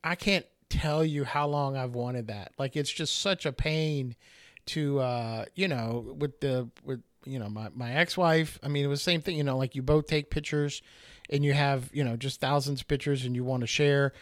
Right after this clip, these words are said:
you know, and, and my now, why, like, you, you know, especially with your spouse, right? Like, you know, I take a picture of the dog,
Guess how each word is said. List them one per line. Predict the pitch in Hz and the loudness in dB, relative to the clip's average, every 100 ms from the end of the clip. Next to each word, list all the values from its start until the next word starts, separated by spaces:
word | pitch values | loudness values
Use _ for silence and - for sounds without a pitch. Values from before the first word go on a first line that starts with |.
| - - - | -20 -18 -2
you | 139 | 0
know, | 123 120 | 2 2
and, | 117 | 0
and | 107 117 | -2 -2
my | 117 113 | 0 0
now, | 135 151 147 139 - | 2 4 4 2 2
why, | 143 | 2
like, | 160 156 147 | 4 2 2
you, | 196 | -2
you | 208 | 2
know, | 185 120 127 | 4 2 0
especially | - - 262 - | 2 8 8 8
with | 220 160 | 4 4
your | 151 | 4
spouse, | - 202 123 - | 10 10 10 4
right? | 135 147 165 | 0 2 4
Like, | 151 - | 4 4
you | 170 | 2
know, | |
I | 131 | 4
take | 160 196 | 6 4
a | 170 | 2
picture | 165 - | -2 0
of | 143 | 0
the | |
dog, | 135 156 151 139 131 | 4 6 8 6 2